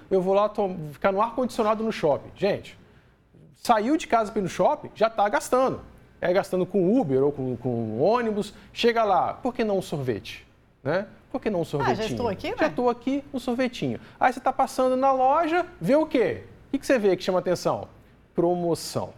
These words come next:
Speaker 1: Então, assim, gente, é, o controlar os gastos é você justamente criar aí uma categoria dos itens que você pode utilizar o seu dinheiro, aonde utilizar o seu dinheiro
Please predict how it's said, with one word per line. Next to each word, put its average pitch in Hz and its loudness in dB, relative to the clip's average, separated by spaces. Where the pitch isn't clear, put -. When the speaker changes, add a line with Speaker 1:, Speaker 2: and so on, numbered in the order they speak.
Speaker 1:
Então, 240 2
assim, 160 -2
gente, 127 -2
é, 143 2
o 165 -4
controlar 190 0
os 165 -2
gastos 143 0
é 147 2
você 175 -4
justamente 165 -6
criar 147 0
aí 131 0
uma 139 -2
categoria 143 -2
dos 131 -2
itens 196 -2
que - -8
você 151 -2
pode 135 -2
utilizar 120 -4
o 113 -4
seu 160 -6
dinheiro, 143 -2
aonde 160 0
utilizar 123 -4
o 113 -4
seu - -6
dinheiro 160 -2